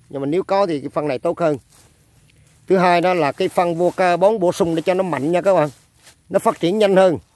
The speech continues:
Đó, thì mình hay chọn cái, à, phân N P K ba màu như thế này. Một cái, à, hỗn hợp mà nó giàu, tức là vừa đạm, vừa lăng, vừa kali nha các bạn, thì nó đủ dinh dưỡng cho cái cây.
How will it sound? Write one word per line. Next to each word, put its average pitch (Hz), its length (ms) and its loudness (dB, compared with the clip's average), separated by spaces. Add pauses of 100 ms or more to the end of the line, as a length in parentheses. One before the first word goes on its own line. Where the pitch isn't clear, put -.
(1040)
Đó, 175 240 0
thì 180 100 0
mình 147 220 0
hay 165 220 0
chọn 135 340 -2
cái, 190 220 0
à, 170 240 4
phân 170 340 -2
N 151 40 0 (120)
P 156 180 -2
K 165 240 2
ba 160 140 2
màu 147 220 0
như 151 100 -2
thế 170 100 0
này. 143 220 -2 (1300)
Một 143 240 0
cái, 208 240 4
à, 180 160 2
hỗn 170 220 0
hợp 151 200 2 (280)
mà 156 460 -4
nó 185 300 0
giàu, 143 680 0
tức 180 80 -6
là 180 120 -2
vừa 139 220 -4
đạm, 143 400 -2
vừa 151 140 2
lăng, 185 360 0
vừa 156 100 0
kali 196 400 2
nha 190 100 0
các 208 140 0
bạn, 160 200 -2 (180)
thì 170 100 -6
nó 175 120 -2
đủ 190 300 0
dinh 202 160 -2
dưỡng 175 160 0
cho 190 120 -2
cái 202 120 -2
cây. 180 240 0